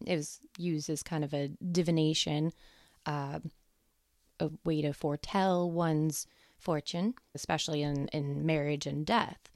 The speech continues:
So people would bob for apples, and oftentimes, um, single women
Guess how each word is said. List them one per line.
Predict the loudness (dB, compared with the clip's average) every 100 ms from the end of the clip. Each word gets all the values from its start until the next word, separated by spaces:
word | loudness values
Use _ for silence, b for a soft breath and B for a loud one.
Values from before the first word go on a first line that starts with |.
| _ _ _ _ _
So | -8 -6 -4 -4 -8 -12 _ _ _
people | -10 -8 -8
would | -6
bob | -4 -4 -4
for | 0
apples, | 2 2 4 2 4 2 -2
and | 0 0
oftentimes, | -2 -2 -2 -2 -2 -2 -2 -2
um, | -4 -4
single | -4 -2 0 2 2
women | 4 6 6 4